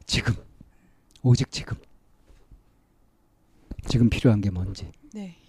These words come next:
Speaker 1: 지금 할 게 뭔지. 그것에 에너지를 대부분 투입하는 거.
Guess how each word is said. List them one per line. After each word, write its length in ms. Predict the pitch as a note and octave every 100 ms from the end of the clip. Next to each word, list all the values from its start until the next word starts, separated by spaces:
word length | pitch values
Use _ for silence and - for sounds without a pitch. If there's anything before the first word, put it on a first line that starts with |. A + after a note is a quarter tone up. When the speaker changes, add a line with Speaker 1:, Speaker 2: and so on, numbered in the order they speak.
| _
Speaker 1:
지금 200 | - A2
할 120 | F#2 G#2
게 160 | G2+
뭔지. 500 | F2 - F#2+ - - _ _ _ - - - _ _ - - - - - - - - - - - - _ _ - A#1+
그것에 560 | C3 C3+ D#3 D#3 F3+ G3 - - - - - - - - - - - -
에너지를 420 | A2+ A2+ G2+ G2+
대부분 380 | F#2+ G2 F#2+ F#2
투입하는 480 | - A2+ - - -
거. 160 | -